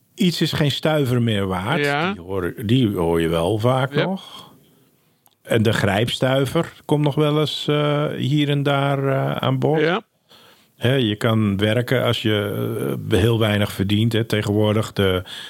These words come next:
Speaker 1: de krantenbezorger, die verdient nog maar een grijpstuiver. Dat
Speaker 2: Mhm.
Speaker 1: betekent dus dat hij heel weinig geld verdient
Speaker 2: Ja.
Speaker 1: voor het werk wat hij doet.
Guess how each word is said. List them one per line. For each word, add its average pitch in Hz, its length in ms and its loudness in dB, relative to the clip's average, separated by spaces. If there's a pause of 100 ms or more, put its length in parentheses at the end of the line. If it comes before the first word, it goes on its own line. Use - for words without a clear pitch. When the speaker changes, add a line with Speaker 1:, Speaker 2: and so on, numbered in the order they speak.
Speaker 1:
de - 100 -2
krantenbezorger, 101 1120 2
die 95 140 -2
verdient 98 320 0
nog 92 100 -2
maar 95 120 2
een 92 80 2
grijpstuiver. 104 800 0 (100)
Dat 113 220 -12
Speaker 2:
Mhm. 87 120 -6
Speaker 1:
betekent 92 320 0
dus 87 140 -2
dat 90 160 0
hij 87 80 0
heel 87 180 2
weinig 87 320 -2
geld 92 240 0
verdient 110 380 0
Speaker 2:
Ja. 160 180 -2 (120)
Speaker 1:
voor - 120 -10
het 101 100 0
werk 107 260 2
wat 107 160 2
hij 110 100 0
doet. - 300 -2